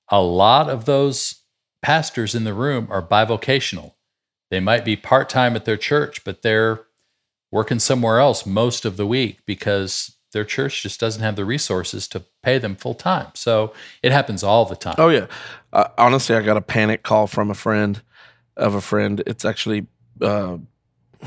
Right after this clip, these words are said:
Speaker 2: a f-, friend of mine's dad's best friend, uh, <laughs> has, uh, down here in, just south of Atlanta. And he called me at nine fifteen the other night. And he's an older gentleman, so I was a little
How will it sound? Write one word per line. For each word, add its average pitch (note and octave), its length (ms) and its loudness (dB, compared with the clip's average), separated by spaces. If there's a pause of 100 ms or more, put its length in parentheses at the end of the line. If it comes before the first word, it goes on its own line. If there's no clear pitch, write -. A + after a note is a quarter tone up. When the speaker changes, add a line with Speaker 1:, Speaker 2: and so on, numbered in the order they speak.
Speaker 2:
a A#2+ 80 4
f-, - 280 -4
friend C#3 300 2
of C#3 80 4
mine's A2+ 300 0
dad's A2+ 480 0
best - 340 -2
friend, G#2+ 320 -4 (800)
uh, G2+ 240 4 (300)
<laughs> - 180 -16
has, G#2+ 340 2
uh, G#2+ 340 0 (460)
down A2 260 4
here A2 180 4
in, G#2+ 200 -2
just A#2 260 -2
south A2+ 240 2
of A2 80 -2
Atlanta. A2+ 360 0
And A2 60 2
he G#2 60 -4
called C3+ 180 2
me B2 80 2
at - 80 -2
nine A2 340 2
fifteen A#2 460 -2
the G#2+ 80 2
other F#2+ 160 -4
night. F#2+ 220 -4
And G#2+ 120 -2
he's A#2 140 -2
an G#2+ 100 0
older A#2+ 240 2
gentleman, A2 460 0
so A2 140 0
I - 20 2
was G#2 100 0
a G#2+ 60 0
little A#2 280 2